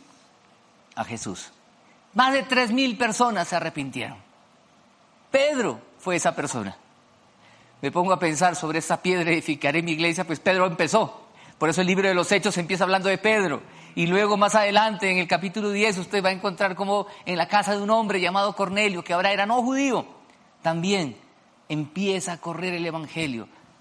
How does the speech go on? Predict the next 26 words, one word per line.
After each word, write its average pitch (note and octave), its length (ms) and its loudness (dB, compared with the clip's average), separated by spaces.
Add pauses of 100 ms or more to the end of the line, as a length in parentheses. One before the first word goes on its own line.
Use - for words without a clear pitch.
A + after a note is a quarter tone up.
(200)
a D3 120 -2
través D#3 360 -2
de E3 100 -2
esta D#3+ 240 -6
gente. C#3+ 360 -6
¿Qué A3 180 0
pensaban B3 600 2
los B3 140 0
judíos? A3 340 -4
Que E3 120 -8
no D#3 180 -4
era F#3+ 160 -2
para E3+ 220 -4
ellos. F3 340 -8 (320)
Es D#3+ 120 -2
decir, F3+ 460 -2 (460)
Dios A3 640 0
llevando G3 520 0
adelante F#3+ 500 -2
sus F3+ 200 -10
propósitos G3 640 -4
a F3 140 -2
través D3+ 240 -4
de E3 80 -8
personas C#3+ 440 -10
sencillas, G3+ 720 -6